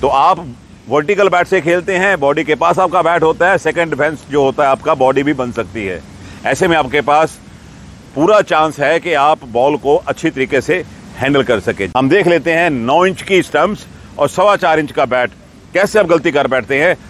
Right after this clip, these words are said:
जब आप एक सीधी बॉल को, जो बॉल स्टंप्स की लाइन की है, स्टंप्स की हाइट की है, उसको आप स्क्वायर कट खेलने चले जाते हैं। ये देखिए आप, जो यहाँ से लेके यहाँ तक की चौड़ाई है स्टंप्स की, नौ इंच की है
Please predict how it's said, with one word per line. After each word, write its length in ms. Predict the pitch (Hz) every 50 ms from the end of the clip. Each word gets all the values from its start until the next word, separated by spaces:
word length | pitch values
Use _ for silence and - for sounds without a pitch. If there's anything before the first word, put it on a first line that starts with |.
| - - 101
जब 140 | 135 143 165
आप 160 | 165 165 165
एक 120 | 156 123
सीधी 360 | - - 139 151 160 196 214 185
बॉल 220 | 160 165 175 175 147
को, 280 | 147 180 190 190 - - - - - 113
जो 140 | 131 147
बॉल 200 | 143 156 156 156 147
स्टंप्स 380 | - - - 175 196 208 -
की 140 | - - 190
लाइन 280 | 165 160 156 165 165 151
की 160 | 127 180 165
है, 240 | 165 170 180 180 156 - - - - -
स्टंप्स 280 | - 175 185 190 170 -
की 140 | 190 185
हाइट 300 | 151 123 139 156 160 143
की 160 | 135 165 185 180
है, 240 | 180 185 190 165 - - - - -
उसको 360 | - 180 - - - 180 165 156
आप 280 | 151 160 190 196 - - - - - - -
स्क्वायर 220 | - 196 202 180
कट 180 | 151 160 151 -
खेलने 200 | 135 131 127 123
चले 200 | 104 113 104 101
जाते 260 | 98 95 85 87 92
हैं। 120 | 80 85 80 - - - - _ - - - - -
ये 120 | 135 147
देखिए 400 | 135 156 175 165 - 190 208 202
आप, 240 | 185 175 185 185 165
जो 220 | 156 196 190 190 196 196 - - -
यहाँ 300 | 120 123 135 151 190 208
से 160 | 214 - 196 185
लेके 300 | 185 180 180 - 190 190
यहाँ 320 | 175 165 151 160 185 190
तक 160 | 175 190 170 -
की 120 | 180 170
चौड़ाई 320 | - 156 143 151 160 170
है 120 | 170 175 156
स्टंप्स 320 | - - 151 151 156 139
की, 160 | - 185 190 165
नौ 340 | 131 104 104 135 170 185 175
इंच 140 | 170 156 -
की 160 | - 147 143
है 200 | 127 120 101 76